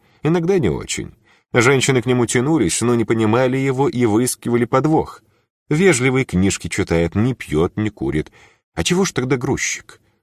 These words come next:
Вдруг извращенец? Озабоченный? Или ещё какой другой?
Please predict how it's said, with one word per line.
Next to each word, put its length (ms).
Вдруг 360
извращенец? 960
Озабоченный? 800
Или 180
ещё 280
какой 260
другой? 480